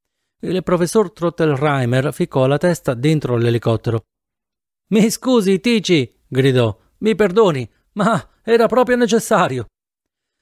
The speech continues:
Qualcuno dietro di lui gli strappò di mano l'ombrello e glielo picchiò due volte in testa.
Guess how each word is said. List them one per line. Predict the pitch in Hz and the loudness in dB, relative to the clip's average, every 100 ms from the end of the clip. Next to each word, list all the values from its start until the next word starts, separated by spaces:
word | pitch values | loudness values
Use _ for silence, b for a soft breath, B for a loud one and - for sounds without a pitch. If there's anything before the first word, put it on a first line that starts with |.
| _ | _
Qualcuno | 226 220 - 185 139 123 | -4 -4 -2 0 2 0
dietro | 120 156 151 139 | 0 0 0 -2
di | 131 | 0
lui | 123 117 120 - | 0 0 -4 -6
gli | 165 185 | -4 -4
strappò | - 180 151 123 | -2 -6 -4 -4
di | 131 | -2
mano | 175 190 156 | 0 0 0
l'ombrello | 120 113 110 104 110 107 _ - | 0 -2 0 0 -2 -6 _ -6
e | 202 202 | -2 0
glielo | 180 180 165 | 2 0 2
picchiò | 180 165 214 202 | -2 -2 -2 -2
due | 131 185 247 170 | -2 -2 0 2
volte | 147 135 - | 0 -2 -2
in | 104 | -6
testa. | 98 98 95 - - | -6 -8 -10 -12 -16